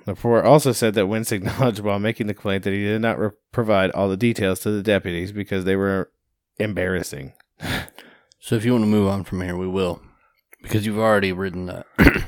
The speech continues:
Speaker 2: we've already read the, the things that I wanted to be read from that article.
Speaker 1: Okay.
Speaker 2: So the reason why I chose that article is because I read three or four, uh, national news stories,
Speaker 1: Mm-hmm.
Speaker 2: maybe even from another country news
Speaker 1: Yeah.
Speaker 2: stories. Uh, these,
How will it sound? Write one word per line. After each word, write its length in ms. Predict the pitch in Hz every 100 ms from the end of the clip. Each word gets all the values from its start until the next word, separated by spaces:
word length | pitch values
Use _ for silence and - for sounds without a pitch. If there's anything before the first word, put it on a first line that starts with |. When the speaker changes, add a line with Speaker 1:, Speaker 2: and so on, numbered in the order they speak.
| -
Speaker 2:
we've 200 | - 117 123
already 200 | 120 104
read 200 | 104 90
the, 160 | 92
the 140 | - 95
things 300 | - 113 95
that 80 | 92
I 40 |
wanted 200 | 95 92
to 60 | 85
be 100 | 85
read 220 | 87 85
from 100 | 87
that 120 | 82
article. 360 | 78 80 - 92
Speaker 1:
Okay. 360 | 131 117 92 80 - - - - -
Speaker 2:
So 300 | - 120 104
the 100 | 117
reason 200 | 110 107
why 100 | 101
I 20 |
chose 220 | 123 113
that 120 | 98
article 300 | 95 95 101
is 80 | 95
because 500 | 95 - 92 92 - _ -
I 100 | 113
read 340 | 120 110 98
three 520 | - - 139 147 127 69
or 140 | 98
four, 640 | - - 117 90 82 - _ _ _ _ _ _ _ -
uh, 260 | 92 175 -
national 520 | 95 107 104 101 92
news 260 | 95 95
stories, 540 | - - 78 73 71 - _ 98
Speaker 1:
Mm-hmm. 280 | 92 95 87 _
Speaker 2:
maybe 240 | 110 113 113
even 320 | 110 98 92
from 180 | 95 92
another 240 | 90 82
country 480 | - 87 - - - -
news 200 | - 90
Speaker 1:
Yeah. 40 | 73
Speaker 2:
stories. 340 | - 69 - -
Uh, 140 | - -
these, 280 | - -